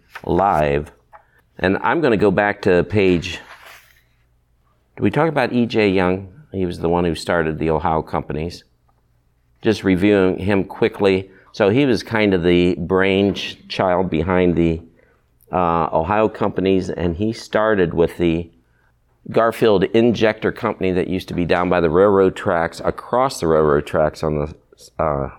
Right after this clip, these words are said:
south side. And then it morphed into his own Ohio Injector Company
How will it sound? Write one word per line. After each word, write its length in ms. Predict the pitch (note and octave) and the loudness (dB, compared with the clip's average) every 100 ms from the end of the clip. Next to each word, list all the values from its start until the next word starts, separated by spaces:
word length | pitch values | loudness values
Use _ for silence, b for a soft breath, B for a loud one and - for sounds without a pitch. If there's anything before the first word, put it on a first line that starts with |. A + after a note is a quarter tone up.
| _ | _
south 320 | - G2 F2+ | -8 -4 -4
side. 420 | - D2+ B1 D2+ - _ b b b b b b b - | -6 -8 -6 -8 -12 _ b b b b b b b -4
And 180 | F2 F#2 | 0 2
then 160 | G2 | 2
it 140 | F#2 - | 0 0
morphed 420 | G2 G#2 G#2 - | 2 2 -2 -4
into 400 | G2 F#2+ F#2 F#2+ | 0 0 2 2
his 220 | E2+ E2 | 2 0
own 500 | - A#2 A#2+ F#2+ F#2 F2 F#2+ | 0 2 4 4 2 0 0
Ohio 480 | E2+ D#2+ F#2+ F2 | 0 0 0 2
Injector 600 | E2+ G#2 G2+ E2+ E2+ - C#2 | 2 2 2 0 -2 -4 -10
Company 640 | - C3 D#2+ D#2 D#2 F2+ | -4 -4 -2 -4 -4 -8